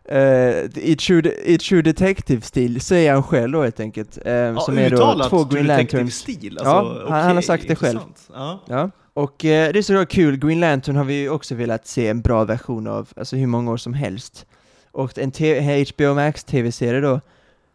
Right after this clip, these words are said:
Speaker 1: som ska ha det här True Detective-viben med Buddy Cop då, två stycken som, eh,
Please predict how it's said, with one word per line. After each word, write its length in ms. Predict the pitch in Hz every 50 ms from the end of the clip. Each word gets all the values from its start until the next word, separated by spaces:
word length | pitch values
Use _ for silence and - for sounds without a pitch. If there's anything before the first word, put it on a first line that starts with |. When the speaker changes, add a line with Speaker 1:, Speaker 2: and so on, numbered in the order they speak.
| _
Speaker 1:
som 180 | - - 147 135
ska 140 | - - 151
ha 140 | 139 127 127
det 60 | 143
här 80 | 131
True 220 | 127 - - 156 139
Detective-viben 920 | 135 131 - 151 139 131 - - 127 113 120 113 113 113 104 113 117 120
med 260 | 123 123 120 117 113
Buddy 220 | 113 127 127 123 123
Cop 320 | - - 131 - - -
då, 180 | - 135 120 - - _ _ _
två 220 | - - 147 135 131
stycken 520 | - - 135 127 - - 127 117 113 113
som, 240 | - - 117 117 117
eh, 220 | 113 110 113 120